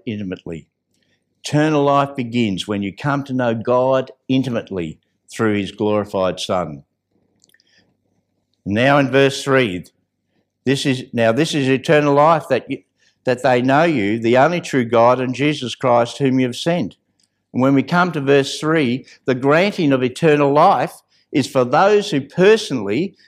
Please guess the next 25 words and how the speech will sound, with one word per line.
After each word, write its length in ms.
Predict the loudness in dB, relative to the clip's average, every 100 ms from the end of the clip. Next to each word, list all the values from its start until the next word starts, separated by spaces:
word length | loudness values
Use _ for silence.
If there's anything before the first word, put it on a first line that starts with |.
| _ _
know 320 | -2 2 2 2
God 560 | 2 2 2 0 -6 -6
and 140 | -2 0
they 100 | 2
know 240 | 2 0
Jesus. 600 | 0 0 0 -4 -10 -14 _ _ _ _ _ _ _
This 240 | 2 2 2
is 200 | -2 0
the 340 | 0 0 -4
integral 560 | -2 0 -2 0 0 0
part 480 | 0 2 4 2 -6 _ _ -4
of 160 | -2 0
New 220 | 0 0
Covenant 520 | 0 -2 0 -4 -2
people. 440 | -2 -2 -6 -10 _ _ _ _ _ _ 0
From 160 | 2
the 80 | 4
very 320 | 4 6 6
least 360 | 4 2 2 -2
to 100 | -2
the 80 | 2
very 260 | 2 2
greatest, 500 | 4 4 4 2 -4
we 160 | 0 2
are 200 | 2